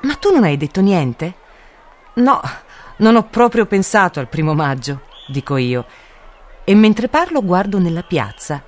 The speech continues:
cerco Salim. Ma Salim non ha visto i manifesti per strada? È scritto grande così:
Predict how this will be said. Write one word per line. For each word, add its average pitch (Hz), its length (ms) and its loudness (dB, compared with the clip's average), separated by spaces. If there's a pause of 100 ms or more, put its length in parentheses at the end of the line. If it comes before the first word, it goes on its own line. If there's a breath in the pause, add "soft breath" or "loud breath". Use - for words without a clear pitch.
(240)
cerco 247 380 -2
Salim. 113 560 -4 (1120)
Ma 226 120 4
Salim 240 460 2
non 156 220 0
ha 143 60 -4
visto 208 360 -2
i 165 40 2
manifesti 147 600 -4
per 151 140 -8
strada? 151 580 -2 (540 soft breath)
È 285 100 0
scritto 370 400 -2
grande 254 320 2
così: 233 420 -2